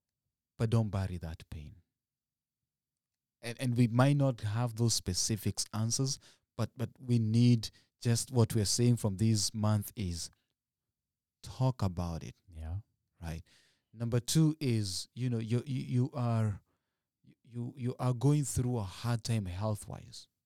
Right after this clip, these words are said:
Speaker 1: like, reach out to Gaddafi if you, you experience some serious health. He can be a resource to share with you what, what helped him.
Speaker 2: Mm-hmm.
Speaker 1: Why is,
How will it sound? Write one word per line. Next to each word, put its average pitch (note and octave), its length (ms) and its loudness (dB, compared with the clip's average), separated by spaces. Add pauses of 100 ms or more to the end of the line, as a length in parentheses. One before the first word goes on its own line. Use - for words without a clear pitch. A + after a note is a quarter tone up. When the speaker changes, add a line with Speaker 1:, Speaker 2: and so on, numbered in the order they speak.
(880)
Speaker 1:
like, G#2+ 260 0 (1800)
reach D3+ 200 6
out D#3+ 120 2
to D#3 60 -6
Gaddafi C#3+ 500 -2
if - 180 -12
you, A#2 100 0
you A2+ 180 -4
experience A#2+ 500 -4
some F#2+ 200 -6 (140)
serious A#2+ 420 -2
health. A2 260 -4 (260)
He E3 140 -6
can E3+ 180 -2
be C#3 120 0
a A#2 60 0
resource A#2+ 380 0
to A2+ 80 -6
share A#2+ 240 -2
with G#2 260 -4
you A#2 100 -2
what, G#2 280 -4 (160)
what G2+ 180 -6
helped B2 420 -4
him. - 160 -14 (600)
Speaker 2:
Mm-hmm. D3+ 160 -8
Speaker 1:
Why A2+ 240 2
is, G#2+ 380 2